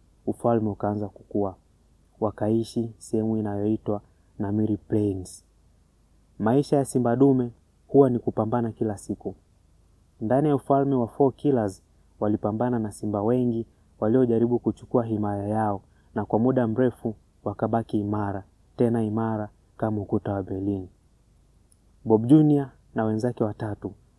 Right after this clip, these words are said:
walipigana kwa kushirikiana na hakuna simba aliyeweza kuwashinda. Ni kweli, umoja ni nguvu, lakini haikuwa hivyo mpaka pale Bob Junior alipojikuta kabaki peke yake.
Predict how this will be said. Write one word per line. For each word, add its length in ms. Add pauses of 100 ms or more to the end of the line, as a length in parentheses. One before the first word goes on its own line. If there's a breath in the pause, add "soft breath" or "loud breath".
(140)
walipigana 560
kwa 140
kushirikiana 800 (420)
na 80
hakuna 360
simba 460 (180)
aliyeweza 580
kuwashinda. 640 (800)
Ni 80
kweli, 460 (460)
umoja 380
ni 100
nguvu, 440 (400)
lakini 500 (440)
haikuwa 500
hivyo 320 (260)
mpaka 320
pale 280
Bob 220
Junior 380 (440)
alipojikuta 720
kabaki 380
peke 280
yake. 340